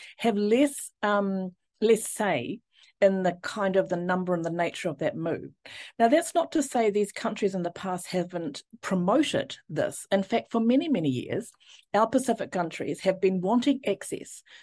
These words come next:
to the New Zealand and to the Australian labour market. Um, I don't think they ever thought it would take this shape.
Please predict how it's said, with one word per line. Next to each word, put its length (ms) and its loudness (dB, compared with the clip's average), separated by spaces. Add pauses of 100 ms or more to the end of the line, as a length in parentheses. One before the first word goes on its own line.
to 120 4
the 120 2
New 180 0
Zealand 340 0
and 140 4
to 80 -2
the 100 -2
Australian 460 -2
labour 320 -4
market. 460 -10 (400)
Um, 280 2
I 140 4
don't 320 2 (140)
think 200 -4
they 200 4
ever 180 2
thought 240 2
it 80 0
would 160 -2
take 220 -4
this 100 0
shape. 420 -2